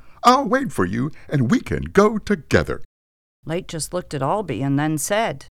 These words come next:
Speaker 1: "Al, you worry too much. We've got plenty of time. Lays and I will get there on our own schedule.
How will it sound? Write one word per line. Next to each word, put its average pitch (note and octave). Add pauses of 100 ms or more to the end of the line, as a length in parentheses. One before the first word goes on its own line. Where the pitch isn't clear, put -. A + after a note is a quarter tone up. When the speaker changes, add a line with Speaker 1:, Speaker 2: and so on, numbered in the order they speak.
(840)
Speaker 1:
"Al, F#3 (560)
you B3
worry A2+
too F2+
much. - (600)
We've B3
got E3+
plenty F#3+
of G3+
time. B3+ (640)
Lays G#3+
and D3+
I C#3+
will G2+
get -
there D#3
on B2+
our B2
own A#2
schedule. C#2+